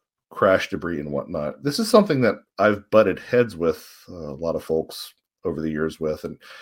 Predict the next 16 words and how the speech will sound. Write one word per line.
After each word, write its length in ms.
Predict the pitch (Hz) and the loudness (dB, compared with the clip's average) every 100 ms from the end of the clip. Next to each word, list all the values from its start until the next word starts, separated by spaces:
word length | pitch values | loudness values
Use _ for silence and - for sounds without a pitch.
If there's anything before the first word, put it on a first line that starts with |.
| - - | -20 -6
I 100 | 113 | 2
don't 200 | 127 165 | 4 4
think 160 | 180 156 | 2 2
they 80 | 131 | 4
ever 160 | 120 | 4
quite 340 | 113 - 98 - | 2 2 2 2
caught 300 | - 87 76 | -2 -2 0
my 120 | 78 | -2
meaning. 460 | 80 78 64 67 - | -2 -4 -6 -10 -6
Um, 340 | 110 92 87 - _ _ _ _ _ _ _ _ _ - - | 0 0 -2 -10 _ _ _ _ _ _ _ _ _ -10 4
I 380 | 131 156 165 139 _ _ _ _ _ - | 8 8 4 -4 _ _ _ _ _ -16
suspect 540 | - 143 - 147 135 | -6 -4 4 4 4
that 120 | 113 107 | 0 2
there's 220 | 107 98 | 2 2
a 100 | 85 | -2
strong, 800 | - - 139 127 98 76 69 | -6 0 4 6 4 2 -4